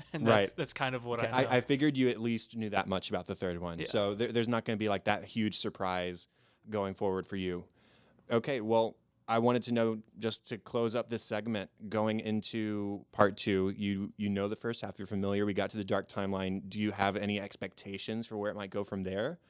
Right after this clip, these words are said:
Speaker 2: Or do you just not remember enough of the, the basic plot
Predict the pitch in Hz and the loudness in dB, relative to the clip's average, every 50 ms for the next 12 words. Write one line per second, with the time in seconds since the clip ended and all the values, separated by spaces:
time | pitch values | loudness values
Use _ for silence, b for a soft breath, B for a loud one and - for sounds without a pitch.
0 | b b b b b b - 110 107 107 104 110 110 104 104 - 113 110 107 104 | b b b b b b 4 6 6 6 4 2 0 -2 0 2 4 4 6 6
1 | 104 101 101 101 101 101 - 101 92 85 95 90 85 - - - - 98 92 - | 6 6 6 4 4 4 2 0 -2 0 0 -2 -2 -4 -16 -8 -8 -8 -8 -8
2 | _ _ _ _ 117 101 - _ _ _ _ 120 110 - - 90 - - 120 117 | _ _ _ _ -20 -20 -20 _ _ _ _ -4 -4 -4 -6 -10 -8 -2 0 2
3 | 107 92 - | 2 0 -2